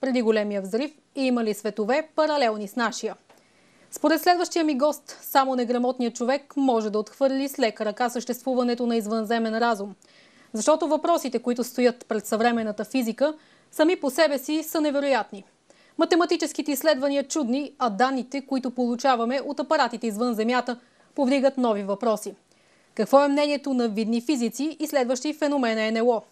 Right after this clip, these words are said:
Ще научим от следващия ми гост, професор Лъчезар Филипов от Института за космически изследвания и технологии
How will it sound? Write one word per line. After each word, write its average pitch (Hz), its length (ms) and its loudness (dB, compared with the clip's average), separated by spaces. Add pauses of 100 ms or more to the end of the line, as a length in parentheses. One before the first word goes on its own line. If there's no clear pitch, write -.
Ще - 180 -2
научим 269 300 0
от 262 100 -6
следващия 220 400 -2
ми 220 100 -4
гост, 294 240 2 (460)
професор 302 440 2 (120)
Лъчезар 254 440 0
Филипов 269 420 -4 (120)
от 277 180 -4
Института 285 520 -2
за 277 140 -4
космически 262 540 -4
изследвания 226 600 0
и 208 40 -6
технологии 262 600 -2